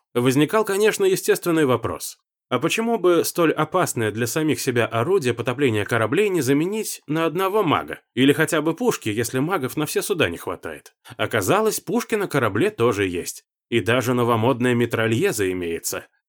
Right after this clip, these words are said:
Только их эффективность против сколько-нибудь бронированных судов очень мала. А наиболее серьёзные корабли ещё и укрепляют магически, так что огненный шар по борту растечётся без вреда, а ледяное копьё отскочит.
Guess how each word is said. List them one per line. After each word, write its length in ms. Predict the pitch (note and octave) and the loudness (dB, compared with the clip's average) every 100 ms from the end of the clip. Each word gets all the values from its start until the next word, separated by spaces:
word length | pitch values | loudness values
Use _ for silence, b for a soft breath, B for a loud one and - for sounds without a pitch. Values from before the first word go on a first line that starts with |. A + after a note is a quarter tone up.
| _ - | _ -6
Только 260 | F3+ D3+ D#3+ | -4 0 0
их 280 | - E3 | 2 0
эффективность 640 | D3 E3 - - F#3 C3+ - | 0 -2 -4 -2 0 0 0
против 300 | C#3 C3+ C3+ | -2 -2 -4
сколько-нибудь 680 | - D#3+ C#3+ C3+ C3+ C3+ A#2+ | -2 0 2 0 2 2 2
бронированных 640 | A2+ C#3 D3+ G#2 G2 G2 | 2 2 4 2 0 -4
судов 340 | - C3 A3 - | -4 0 0 0
очень 340 | - G#3 - D3+ | -2 0 0 0
мала. 320 | G#2 F2 D2+ - _ _ _ _ | 0 -2 -4 -10 _ _ _ _
А 120 | - | 0
наиболее 400 | C3 C#3 C#3+ D3 | 4 6 6 6
серьёзные 520 | C#3+ E3 D#3+ E3+ A#2 A2+ | 6 4 2 2 2 0
корабли 400 | B2+ A#2 F#3+ A#3 | 0 2 0 0
ещё 320 | G3+ - G3 | 0 2 0
и 180 | E3 F#3+ | 0 -2
укрепляют 640 | D3 - A#2 G#2+ F#2+ F#2+ | -2 -2 -4 -2 -4 -2
магически, 680 | B2 A#2+ G3 - F#2+ - F#2 _ _ | -2 -2 -4 -4 -4 -4 -4 _ _
так 200 | - D3 | 0 0
что 180 | - E3 | 0 0
огненный 480 | - C#3+ G2+ F#2 F#2+ | 2 2 0 -4 -6
шар 280 | - E3+ A2+ | -4 -2 -2
по 140 | G#2 | -4
борту 400 | F2+ F#3+ G3+ F3+ | 0 0 0 0
растечётся 560 | E3 - F3+ B3 A#3+ G3 | -2 -2 -2 -2 -2 -2
без 220 | D#3+ C#3 | 0 0
вреда, 420 | B2 G#2 G2+ G2 _ _ - | 2 2 0 -2 _ _ -4
а 140 | A2+ | 0
ледяное 380 | A#2+ C3 B2 G2 | 2 2 2 0
копьё 500 | G#2 A2+ G3 G3+ - | -4 -4 -2 -2 -2
отскочит. 600 | C3+ C3 - F2 - - | -6 -4 -6 -6 -8 -12